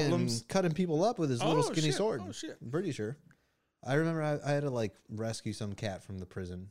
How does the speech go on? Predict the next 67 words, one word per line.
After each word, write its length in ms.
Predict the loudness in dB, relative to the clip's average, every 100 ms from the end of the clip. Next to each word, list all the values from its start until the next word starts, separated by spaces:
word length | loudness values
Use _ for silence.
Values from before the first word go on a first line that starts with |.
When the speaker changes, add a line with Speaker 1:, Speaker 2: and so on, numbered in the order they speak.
| -14
Speaker 2:
I 40 | -14
don't 80 | -12
know. 160 | -14 -20 _ _ _ _ -2
Speaker 1:
Okay. 320 | 0 0 -2 0
Speaker 2:
I 40 |
don't 80 | 2
remember 220 | 2 2 2
too 100 | 2
much 140 | 2
about 200 | 2 0
it, 80 | 2
but 300 | 2 0 -4
to 140 | -2 0
me, 140 | 0
that 140 | 0
was 100 | 0
a 40 | 0
badass 400 | 0 0 -2 -2
game. 340 | -2 -2 -4 -4
Speaker 1:
The 180 | -2
Rock 240 | 2 0 0
could 120 | -2
be 120 | -2
that 220 | 0 0 0
guy. 240 | -2 0
Speaker 2:
Yeah, 220 | 2 2 2
<laughs> 60 | 2
yeah, 60 | 4 4
he 160 | 4 2
could 100 | 2
be 60 |
Speaker 1:
Okay. 140 | 2 2
Speaker 2:
Captain 280 | 2 0 -4
Claw. 300 | -4 -4 -6 -12 -20 _ -20 -20 _ _
Biggest 500 | -2 0 0 -2 -6
badass 760 | -6 -6 -4 -6 -8 -8 -8 -10
game. 460 | -12 -10 -10 -10 -12 -10
I 40 |
don't 120 | -6
know, 160 | -4 -2
'cause 180 | -2 2
he 100 | 2
already 240 | 2 0
did 140 | 0
Rampage. 600 | 0 0 0 -2 -6 -8 -12 -2
I 100 | 2
remember 340 | 2 0 -4
playing 280 | -2 -2 2
that 100 | 2
at, 60 | 4
Speaker 1:
That's 100 | 4
Speaker 2:
like, 100 | 4
Speaker 1:
the 60 | 4
other 100 | 4
Speaker 2:
Chuck 60 |
E. 20 | 2
Speaker 1:
one. 80 | 0
Speaker 2:
Cheese. 400 | -2 -4 -6 -10 -6
I 60 |
remember 240 | -4 -4 -4
playing 220 | -6 -4
that 80 | -4
at 80 |
Chuck 160 | -4 -4
E. 80 | -6
Cheese. 260 | -8 -8 -2
Speaker 1:
Oh, 140 | -2